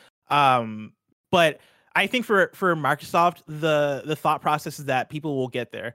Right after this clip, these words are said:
Like, if people, if people are wanting the next gen Xbox, if people are, are looking to make, make that purchase, if they don't have a four K T V,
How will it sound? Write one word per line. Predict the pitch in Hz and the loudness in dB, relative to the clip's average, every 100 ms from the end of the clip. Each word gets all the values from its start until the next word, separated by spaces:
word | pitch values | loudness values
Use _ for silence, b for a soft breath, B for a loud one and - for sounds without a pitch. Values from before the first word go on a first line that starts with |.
| b b b | b b b
Like, | 143 147 | 0 0
if | 147 | 0
people, | 196 190 180 170 | -2 0 0 0
if | 165 | -2
people | - 190 196 185 | -2 -2 0 2
are | 156 | 2
wanting | 147 147 147 147 | 2 0 -2 -4
the | |
next | 135 127 - | -6 -6 -8
gen | 131 | -8
Xbox, | 120 - 127 113 | -8 -6 -6 -8
if | - | -10
people | 139 151 | -8 -2
are, | 139 131 | -2 0
are | 135 131 | 0 0
looking | 127 131 143 131 117 | -4 -8 -8 -12 -14
to | - 123 117 107 | -10 -8 -6 -6
make, | 143 - | -8 -8
make | 127 147 139 | -10 -6 -4
that | 117 - | -6 -4
purchase, | 131 131 110 - b b _ 139 | -6 -6 -12 -14 b b _ -4
if | |
they | 185 | 0
don't | 226 165 | 0 2
have | 156 160 | 0 0
a | |
four | 151 156 | -2 -2
K | 160 147 | -2 -6
T | 156 135 | -6 -8
V, | 131 147 | -8 -8